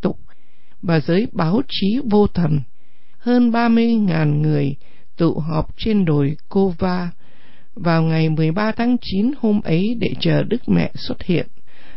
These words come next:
cho dù người ta kéo đến để sùng kính hay tò mò. Họ cùng nguyện chuỗi kinh môi khôi, trong khi chờ đợi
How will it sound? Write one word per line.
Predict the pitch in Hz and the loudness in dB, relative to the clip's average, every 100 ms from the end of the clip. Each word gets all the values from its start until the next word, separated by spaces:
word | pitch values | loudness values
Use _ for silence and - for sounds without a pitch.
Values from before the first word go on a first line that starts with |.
| - | -4
cho | - 240 | 0 2
dù | 196 180 | 4 4
người | 156 156 147 | 6 4 2
ta | - 202 196 | 2 0 0
kéo | 180 180 226 | 0 2 2
đến | 170 202 254 | 2 2 2
để | 214 - | 2 0
sùng | - - 160 143 - | 0 2 2 2 0
kính | 165 196 285 | 0 2 2
hay | - 196 - | 0 0 0
tò | - | 0
mò. | 151 151 147 143 143 - - - - - - | 2 2 2 0 -2 -6 -6 -8 -8 -8 -6
Họ | - 175 165 | -4 -4 -2
cùng | 185 175 165 | 0 2 4
nguyện | 165 165 151 | 4 2 0
chuỗi | - 175 247 | 0 2 2
kinh | - 226 220 214 | 0 4 6 8
môi | 214 202 | 6 4
khôi, | - 214 214 202 - - - - - | 0 2 4 2 0 -4 -4 -4 0
trong | 233 233 | 2 2
khi | - 247 233 214 | 2 0 2 2
chờ | - 160 151 | 4 4 4
đợi | 143 143 | 2 0